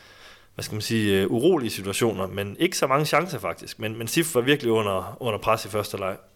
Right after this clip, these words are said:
Og så, øh, så, så, så kom sif jo faktisk godt igennem den første halve time alligevel, og så skete der det, der ikke skulle ske, at man fik en, øh, udskiftning. Joel Felix, øh, gik i stykker, Robin Østrøm,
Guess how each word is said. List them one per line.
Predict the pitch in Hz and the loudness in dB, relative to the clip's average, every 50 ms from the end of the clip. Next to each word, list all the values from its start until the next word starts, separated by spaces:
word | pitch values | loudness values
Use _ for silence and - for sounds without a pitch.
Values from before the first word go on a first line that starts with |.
| - - - _ - | -20 -20 -18 _ -8
Og | 113 104 | -6 -2
så, | - 143 139 143 139 123 | 2 4 4 6 6 4
øh, | 110 107 104 98 - - - - - _ _ _ _ _ _ - - - - _ _ _ | 4 2 0 -2 -6 -12 -20 -20 -20 _ _ _ _ _ _ -20 -20 -20 -20 _ _ _
så, | - - 131 - | -10 -10 -10 -6
så, | - - - 165 | -2 0 2 2
så | 156 - - 185 - - - - - - - - - - | 2 2 2 0 0 -2 -8 -20 -20 -20 -20 -20 -6 -4
kom | 143 123 | -4 -2
sif | 117 - 190 190 - | 0 0 0 0 -2
jo | 117 | 0
faktisk | - 143 147 - 123 - | 0 0 0 0 -4 0
godt | - 160 165 156 | 2 2 2 4
igennem | 156 165 147 127 | 4 2 2 0
den | 117 113 | -2 0
første | - 147 151 151 151 | 2 2 2 4 4
halve | 151 151 147 | 2 2 4
time | - 170 160 151 | 2 2 2 4
alligevel, | 135 143 147 139 127 117 | 4 4 6 6 6 4
og | 113 | 4
så | 127 131 | 2 0
skete | - - 160 151 151 | 0 2 0 2 2
der | 123 127 | 2 2
det, | 135 131 | 2 4
der | 135 123 | 4 2
ikke | 135 - | 2 0
skulle | - - 117 - | -4 -8 -8 -2
ske, | - 131 127 131 - 110 | 0 0 0 0 -2 -6
at | 110 - 113 | -6 -6 -4
man | 110 107 101 101 | -4 -4 -4 -2
fik | - - 131 127 - | -2 -4 -4 -2 -2
en, | 113 101 101 101 | -4 -4 -2 -4
øh, | 98 98 101 98 | -4 -4 -2 -2
udskiftning. | 135 165 - - 113 - - 110 101 95 - - - - - - - - - - - - - - | -2 -2 0 0 -2 -2 -2 -6 -8 -10 -12 -16 -20 -20 -20 -20 -20 -20 -20 -20 -20 -20 -6 0
Joel | 120 113 110 110 | 2 2 2 4
Felix, | 143 147 151 151 131 127 - - | 4 4 6 6 4 2 0 0
øh, | 110 104 104 104 101 101 98 95 | 2 2 4 4 2 0 0 -2
gik | 101 107 98 | -2 -4 -6
i | 104 | -4
stykker, | - - 156 170 180 160 110 90 - - _ _ _ _ - - _ _ _ - | 2 4 6 6 6 6 2 0 -6 -18 _ _ _ _ -20 -20 _ _ _ -4
Robin | - 107 113 117 | -2 0 2 2
Østrøm, | 135 156 151 - 113 110 87 - - | 2 2 2 -2 -4 -4 -4 -8 -10